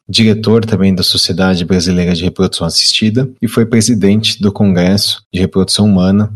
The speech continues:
da S B R A em dois mil e vinte. Nesse episódio eu conversei com o Roberto sobre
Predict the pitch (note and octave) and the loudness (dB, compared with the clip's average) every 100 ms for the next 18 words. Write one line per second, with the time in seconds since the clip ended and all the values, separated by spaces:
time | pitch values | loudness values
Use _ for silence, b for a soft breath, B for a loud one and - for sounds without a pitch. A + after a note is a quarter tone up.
0 | - F2 G2 G#2 G#2 - F2+ F#2 F2 F#2+ | -6 0 2 2 2 0 0 0 0 0
1 | F#2 G2 G2 F#2 G2+ G#2+ E2+ E2+ D2 - | 2 2 2 2 2 2 0 -2 -2 -4
2 | - - F#2+ G#2+ B2 A2+ G2 G#2 A2 G#2+ | -6 -4 2 2 2 2 2 4 2 2
3 | G2+ F#2+ - F#2+ G2+ F#2 F2 E2+ F#2+ G2 | 2 2 0 0 2 2 2 2 2 0
4 | - - G#2+ A2 A2 | -2 0 2 2 2